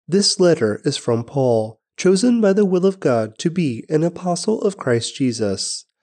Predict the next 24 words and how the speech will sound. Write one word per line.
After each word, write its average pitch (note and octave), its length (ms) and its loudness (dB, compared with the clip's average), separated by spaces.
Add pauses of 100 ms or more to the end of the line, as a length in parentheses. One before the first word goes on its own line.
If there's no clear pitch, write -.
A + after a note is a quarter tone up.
(260)
I B2+ 140 0
have D#3 180 0
been F3 180 2
sent F#3+ 340 0
out B2+ 360 0
to F3 100 0
tell G3 400 0
others A#2+ 540 0
about F3+ 320 -2
the A3+ 100 2
life C3+ 440 -4 (100)
he D#3 160 0
has F#3+ 200 -6
promised C3 680 -2
through D3+ 180 4
faith C#3 440 0
in D#3 200 0
Christ A2+ 400 -4
Jesus. A2 720 -2 (320)
I C3+ 120 2
am D#3 220 2
writing B2+ 500 2
to F3 120 -6
Timothy, B2 640 0